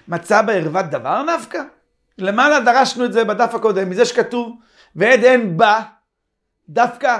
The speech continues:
בטומאה עד אחד אוסר, ולא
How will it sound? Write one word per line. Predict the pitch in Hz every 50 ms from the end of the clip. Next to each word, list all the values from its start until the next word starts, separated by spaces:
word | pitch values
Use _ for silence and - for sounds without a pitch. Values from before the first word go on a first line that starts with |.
| 175 - _ -
בטומאה | 185 185 226 - - 262 233 208 202 247 320 381 392 359 269 190 - - _ _ _ _ _ _ -
עד | 247 254 247 233
אחד | 202 202 226 214 208
אוסר, | 208 202 208 214 175 143 - - _ _ _ _ _ _ -
ולא | 151 175 196 247 294 311 311 285 226 -